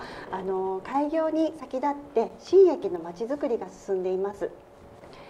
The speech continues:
あの、今回ご説明するのは、その中でも箕面船場阪大前駅が、あの、お話をさせていただきます。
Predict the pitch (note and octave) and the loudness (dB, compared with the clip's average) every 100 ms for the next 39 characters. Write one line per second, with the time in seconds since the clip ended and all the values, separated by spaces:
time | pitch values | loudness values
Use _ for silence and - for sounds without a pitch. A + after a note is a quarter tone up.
0 | - - G#3 - F#4+ D4+ A#3+ A3+ A#3+ A#3+ | -16 -12 -6 6 6 6 2 0 -2 -2
1 | B3 B3 B3+ C4+ C4+ A3 A#3 A#3+ - B3+ | -4 -6 -4 -4 -4 -4 -4 -6 -6 -6
2 | C4+ C#4+ C4+ G#3+ G3+ A3 - - - A#3+ | -2 -2 -4 -4 -2 -4 -4 -16 -8 -2
3 | C#4+ D#4 C4+ B3 A#3+ A3+ A#3+ A#3 - - | 0 0 -2 -2 -4 -2 -2 -2 -8 -20
4 | - C4+ C#4 C#4 C#4 C#4 C4+ C4 C4 C4 | -8 -4 -2 0 -2 -2 -2 -2 -4 -6
5 | - A3+ - - - - F4 - G#3 G#3 | -6 -8 -8 -18 -6 0 0 0 -4 0
6 | F#3+ F#3 F3+ F#3 F3 C4 C4+ G#3+ F#3 E3+ | 0 0 -2 -4 -2 -4 -4 -6 -6 -8
7 | F3 F3 F3 F3+ G3 - | -10 -12 -10 -8 -6 -10